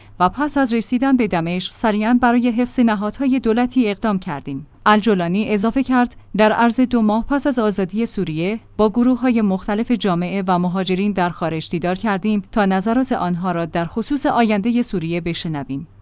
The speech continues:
وی با بیان اینکه هنوز قانونی برای تنظیم فعالیت احزاب سیاسی وجود ندارد، ادعا کرد:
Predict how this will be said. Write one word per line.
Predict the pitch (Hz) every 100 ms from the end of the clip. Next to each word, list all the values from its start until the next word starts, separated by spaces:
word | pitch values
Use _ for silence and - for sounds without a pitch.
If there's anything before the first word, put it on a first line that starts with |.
| - 208
وی | 262
با | 240 214
بیان | 202 208 254
اینکه | 247 233 247 254 214
هنوز | 196 214 269 -
قانونی | 220 196 190 202
برای | 196 202 233 226
تنظیم | 240 208 220 202 196
فعالیت | 214 175 190 175 175 220 -
احزاب | 196 190 262 247
سیاسی | 247 190 170 - 208
وجود | 185 170 208 196
ندارد، | 208 156 123 - - -
ادعا | 214 196 185 233
کرد: | 247 262 254